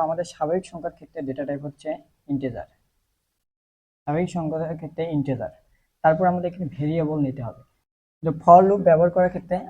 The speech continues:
আমাদের ইনিশিয়ালাইজেশন কন্ডিশন আর একটা হচ্ছে ইনক্রিমেন্ট ডিক্রিমেন্ট লাগে। তার মানে ইনিশিয়ালাইজেশন আই, আই লাগে একটা, সেজন্য আমরা ভেরিয়েবলটা কি নিব? একটা ভেরিয়েবল আই নিব। তারপর হচ্ছে,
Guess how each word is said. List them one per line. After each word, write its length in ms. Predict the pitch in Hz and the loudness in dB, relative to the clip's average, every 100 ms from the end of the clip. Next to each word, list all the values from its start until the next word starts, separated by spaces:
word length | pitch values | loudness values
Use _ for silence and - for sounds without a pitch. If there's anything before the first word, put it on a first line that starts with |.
| 147 | -2
আমাদের 280 | 151 151 170 - _ 170 | 0 2 -2 -6 _ -6
ইনিশিয়ালাইজেশন 720 | 175 180 180 160 151 156 196 208 | -4 -2 -4 -2 -4 -6 -10 -10
কন্ডিশন 480 | 170 160 165 160 180 262 - | -8 -4 -4 -4 -4 -6 -10
আর 80 | 139 143 | -8 -8
একটা 160 | - 151 | -6 -8
হচ্ছে 220 | 143 - 226 277 - | -6 -6 -8 -10 -10
ইনক্রিমেন্ট 340 | 160 156 165 160 143 | -8 -4 -4 -2 -2
ডিক্রিমেন্ট 340 | 143 139 127 110 | 0 -2 -2 -8
লাগে। 160 | 95 - _ _ _ | -12 -18 _ _ _
তার 100 | 147 | -4
মানে 100 | 165 175 | -2 -2
ইনিশিয়ালাইজেশন 560 | 185 180 185 180 190 190 180 - - 151 | -4 -4 -4 -4 -6 -8 -8 -10 -6 -4
আই, 80 | 156 151 170 | -4 -6 -4
আই 80 | 175 175 | -2 0
লাগে 180 | 160 143 | -2 -4
একটা, 160 | 135 165 165 | -6 -6 -6
সেজন্য 220 | 180 160 165 | -6 -6 -6
আমরা 120 | 165 131 | -4 -2
ভেরিয়েবলটা 400 | 147 160 165 160 | -2 -2 -4 -6
কি 60 | 151 | -6
নিব? 100 | 147 113 - 135 | -6 -8 -12 -18
একটা 140 | - 147 | -10 -6
ভেরিয়েবল 300 | 147 156 - 127 | -4 -4 -8 -6
আই 100 | 131 127 | -6 -6
নিব। 120 | 101 - _ _ _ _ _ _ _ _ _ _ _ _ _ - | -8 -14 _ _ _ _ _ _ _ _ _ _ _ _ _ 0
তারপর 240 | 165 170 196 | 0 0 -4
হচ্ছে, 220 | 190 - | -6 -6